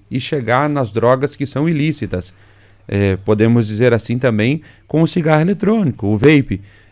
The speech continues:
Ah, é legal, não faz mal, mas é uma porta de entrada.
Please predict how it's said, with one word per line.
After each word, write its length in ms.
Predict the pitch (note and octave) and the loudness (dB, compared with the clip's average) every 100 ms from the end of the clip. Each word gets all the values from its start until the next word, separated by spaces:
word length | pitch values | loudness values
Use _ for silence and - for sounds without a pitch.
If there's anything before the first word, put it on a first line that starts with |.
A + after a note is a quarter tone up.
| - | -4
Ah, 320 | F3 F#3 D#3 | 0 2 4
é 80 | C3 | 4
legal, 760 | D3 C#3 C3 C#3+ D3+ C#3+ G#2+ - _ _ | 4 4 6 6 6 6 2 -2 _ _
não 180 | B2+ C#3 | -4 -4
faz 340 | B2+ C#3 C3+ A#2 | 0 2 2 2
mal, 640 | A#2 C3 C#3 C3 G#2+ G2 - _ - | 0 2 4 4 2 -2 -14 _ -4
mas 180 | D3 | 0
é 60 | E3+ | 2
uma 120 | F3+ | 0
porta 320 | E3 E3+ F3 | 2 0 0
de 120 | D#3+ F#3 | -2 -4
entrada. 580 | E3 E3+ F#3 C3 G2 | -2 0 2 0 -6